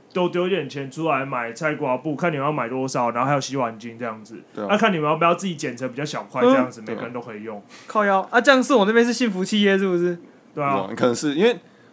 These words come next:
Speaker 2: 我们正常都是什么
Speaker 1: 真的，我，我们那边真的是这样。
Speaker 2: 用泡泡水之类的，你知道吗？
Speaker 1: 哦，泡-，
Speaker 2: 对。
Speaker 1: 可是泡泡水是一定要，就是那时候班长就跟我们说，就是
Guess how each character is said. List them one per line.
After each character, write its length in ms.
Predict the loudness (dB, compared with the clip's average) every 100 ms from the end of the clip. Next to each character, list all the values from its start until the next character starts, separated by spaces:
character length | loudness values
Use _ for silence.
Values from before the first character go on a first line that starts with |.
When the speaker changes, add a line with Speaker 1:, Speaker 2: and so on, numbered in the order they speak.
| -2
Speaker 2:
我 80 |
们 100 | 0
正 100 | 4
常 140 | 6 4
都 80 | 4
是 80 |
什 80 | 2
么 60 | 2
Speaker 1:
真 140 | 2
的， 60 | 4
我， 260 | 4 2 -2
我 0 |
们 100 | 0
那 100 | 2
边 160 | 2
真 80 | 0
的 80 | -2
是 100 | -4
这 80 | 4
样。 60 |
Speaker 2:
用 120 | 4
泡 120 | 6 8
泡 160 | 8
水 220 | 6 -2
之 140 | -4 -2
类 120 | -2
的， 80 | -2 -10 -2
你 60 |
知 60 | 6
道 100 | 8
吗？ 200 | 6 2 -2
Speaker 1:
哦， 140 | -2
泡-， 300 | 2 2 0 2
Speaker 2:
对。 260 | 8 10 8 2
Speaker 1:
可 80 | 2
是 80 | 4
泡 160 | 8 10
泡 160 | 10
水 180 | 8 4
是 400 | 0 0 0 0 -6 _ _
一 80 | -6
定 220 | 0 2
要， 260 | 4 4 2
就 120 | 0
是 260 | -2 -2 0
那 120 | 2
时 60 |
候 60 | 2
班 180 | 2 0
长 140 | -2
就 120 | -4
跟 120 | -2 -2
我 60 |
们 120 | -4 -8
说， 160 | -6
就 120 | -4
是 260 | -2 0 -2